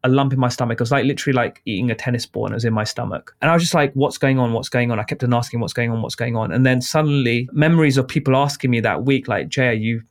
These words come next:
happy? Are you happy?" started coming up in my mind. And I was like, "What the hell is going on?" It felt like it's a, like, I don't know, it's just this voice that came in. It was, it was super weird. It was like one of those, like, voodoo spiritual, I guess, moments. I don't know, for me, it was just, like, weird, like, what was going on?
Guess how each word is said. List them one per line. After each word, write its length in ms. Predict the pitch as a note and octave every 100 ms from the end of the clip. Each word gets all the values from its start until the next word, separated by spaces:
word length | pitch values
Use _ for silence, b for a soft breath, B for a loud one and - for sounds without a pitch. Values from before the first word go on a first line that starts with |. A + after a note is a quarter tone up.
| -
happy? 400 | - D#3 - A#2+
Are 60 |
you 160 | A#2+ A#2
happy?" 340 | C#3+ D3 B2
started 320 | A2 - - -
coming 400 | A#2+ A2+ A2 B2 - _ -
up 220 | D3+ -
in 80 | B2
my 80 | A#2
mind. 400 | C3+ D#2+ C3+ _ B B B B
And 100 | -
I 60 | B2
was 140 | C3
like, 340 | B2+ G#2+ - - _
"What 100 | C3
the 80 | B2
hell 160 | A#2+ A2+
is 80 | A2
going 260 | G#2+ A2
on?" 240 | A#2+ B2 A2+ _ _ _
It 60 | -
felt 200 | B3 D#4+
like 120 | D4+
it's 100 | F#3
a, 80 | E3 - _
like, 200 | D#3 D3+
I 60 | F#3+
don't 100 | B3
know, 60 | A3+
it's 100 | F3
just 140 | F3+
this 120 | C#3+
voice 320 | A#2+ D#3 F3+
that 140 | - -
came 260 | C#3 C3
in. 220 | D3+ A#2 A#2
It 40 |
was, 220 | B2 -
it 60 | D#3+
was 160 | C#3+ -
super 340 | G#3 G3 D#3+
weird. 300 | B2+ C#3 A2+
It 60 | A#2
was 80 |
like 100 | B2
one 140 | B2+ C3+
of 80 | C3+
those, 160 | B2+
like, 180 | B2 G2
voodoo 500 | A#2+ B2 C3 B2+ B2
spiritual, 540 | A#2 - B2+ - B2
I 80 | A2
guess, 220 | A2 A#2
moments. 320 | B2+ A#2 G#2+ B2
I 20 |
don't 100 | C#3
know, 120 | B2
for 120 | -
me, 180 | B2+ B2
it 20 |
was 80 | A2+
just, 120 | A#2+
like, 120 | B2+ A#2
weird, 220 | C3 A2
like, 100 | G#2+
what 140 | C3
was 100 | -
going 220 | B2+ A#2
on? 240 | A#2 F#2+